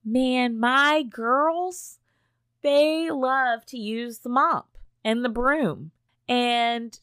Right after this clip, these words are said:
to clean up their messes. Um, when they spill something, not, not when they're just, like, playing. They don't like to clean up those messes. Or you can partner with them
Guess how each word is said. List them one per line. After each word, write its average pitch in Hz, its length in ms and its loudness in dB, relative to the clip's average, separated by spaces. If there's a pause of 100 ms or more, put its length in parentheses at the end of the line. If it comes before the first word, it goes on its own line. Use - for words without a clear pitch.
(120)
to 269 160 -2
clean 247 640 -8
up 240 220 -4
their 226 160 -4
messes. - 760 -10 (520)
Um, 175 520 -2
when 226 180 -4
they 240 120 0
spill 247 360 2
something, 151 560 -6
not, 175 280 0 (340)
not 196 280 0
when 165 140 -4
they're 160 160 -6
just, 147 220 -10
like, 135 180 -8
playing. 135 360 -14
They 170 100 -4
don't 147 160 -6
like 139 160 -10
to - 80 -20 (100)
clean - 160 -14
up - 80 -18
those - 200 -16
messes. - 520 -16 (360)
Or 330 560 6 (340)
you 330 260 6
can 320 180 -4
partner 294 460 -2
with 302 260 -6
them 214 440 0